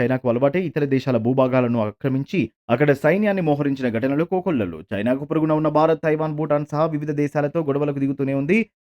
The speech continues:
ఈ నేపథ్యంలోనే తాజాగా ఫిలిప్పీన్స్ నేవీపై డ్రాగన్ సైనికులు భీకర దాడికి దిగడం మరోసారి తీవ్ర చర్చనీయాంశంగా మారింది.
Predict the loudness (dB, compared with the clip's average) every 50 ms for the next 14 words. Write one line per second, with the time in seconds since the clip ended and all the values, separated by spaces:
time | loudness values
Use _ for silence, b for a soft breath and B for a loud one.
0 | 2 4 6 6 6 6 4 2 0 0 2 2 2 2 2 2 2 2 2 2
1 | 2 2 0 -2 -2 -2 -2 -2 -2 -2 -4 -4 -2 2 4 4 4 4 _ _
2 | _ _ 2 4 6 6 6 6 4 4 4 2 4 4 4 4 4 2 0 0
3 | 0 0 0 0 2 0 0 4 4 2 4 4 0 2 2 0 0 0 -2 -2
4 | -2 -2 -2 -2 0 0 0 -2 -2 -2 -2 -2 -2 -2 -4 -4 -6 -4 -2 0
5 | 0 0 -2 -4 -6 -4 -4 -2 -2 -4 -6 -8 -6 -2 0 2 2 2 2 0
6 | 0 -4 -6 -12 -14 -16